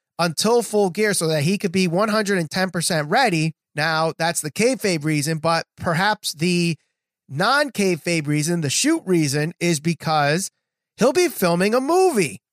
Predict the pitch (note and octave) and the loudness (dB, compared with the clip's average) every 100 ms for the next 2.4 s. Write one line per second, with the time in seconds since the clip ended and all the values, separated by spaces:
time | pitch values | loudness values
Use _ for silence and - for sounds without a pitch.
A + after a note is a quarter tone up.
0 | - D3 E3 E3 E3 - _ F3 E3 F#3 | -8 -4 0 0 0 -4 _ -4 2 2
1 | F#3+ F3+ F3 D#3 - F#3+ F#3+ F3+ E3+ - | 2 2 2 2 0 2 2 2 0 -2
2 | E3 E3+ F3 F3 | 0 2 4 2